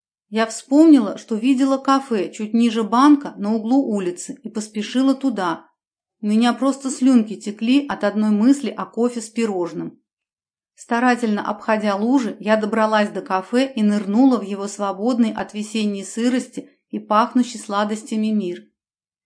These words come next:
Я взяла себе чашечку кофе и пирожное «Алёнушка» и уселась за ближний к окну столик.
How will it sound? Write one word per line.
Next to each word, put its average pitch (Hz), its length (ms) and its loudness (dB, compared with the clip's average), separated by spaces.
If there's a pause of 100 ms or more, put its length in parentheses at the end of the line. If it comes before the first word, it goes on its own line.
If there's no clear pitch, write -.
(240)
Я 269 180 4
взяла 226 380 0
себе 208 320 -4
чашечку 208 540 -6
кофе 262 360 -2
и 208 180 -8
пирожное 254 680 2
«Алёнушка» 240 800 0 (180)
и 190 80 -8
уселась 247 540 0
за 190 100 0
ближний 226 460 2
к - 80 -6
окну 220 280 -2
столик. 185 540 -8